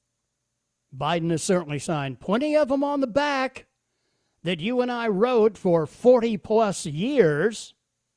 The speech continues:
on the taxpayer's payroll.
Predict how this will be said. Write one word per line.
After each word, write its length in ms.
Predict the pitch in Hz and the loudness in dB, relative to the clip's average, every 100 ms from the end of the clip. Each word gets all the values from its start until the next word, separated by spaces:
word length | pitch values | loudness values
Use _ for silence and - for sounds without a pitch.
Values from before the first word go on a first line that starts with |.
| _ _ _ _ _ _ _ _ _ _ _ _ _ _ | _ _ _ _ _ _ _ _ _ _ _ _ _ _
on 180 | 139 139 | -6 -4
the 140 | 151 | -6
taxpayer's 800 | 139 208 220 - - 196 170 147 | -6 -8 -8 -8 -4 0 0 -2
payroll. 800 | - 233 269 156 131 117 147 | -6 -6 -2 -2 -4 -6 -10